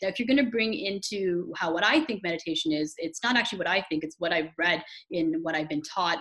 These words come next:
through the scriptures and through the, um, through my meditation teachers, that meditation, prayer,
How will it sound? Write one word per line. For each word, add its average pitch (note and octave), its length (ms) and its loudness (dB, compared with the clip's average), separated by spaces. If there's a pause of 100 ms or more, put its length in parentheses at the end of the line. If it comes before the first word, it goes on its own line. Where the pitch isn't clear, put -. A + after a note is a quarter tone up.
(140)
through D#3+ 100 -2
the D#3 100 -4
scriptures E3+ 540 -8
and D#3 100 -2
through D#3+ 320 -2
the, D3+ 300 0
um, D3+ 300 -2
through E3 100 -2
my C#3 180 -2
meditation F3 460 -4
teachers, D#3 320 -2
that D3 140 0 (340)
meditation, A3+ 800 2 (320)
prayer, G#3 560 6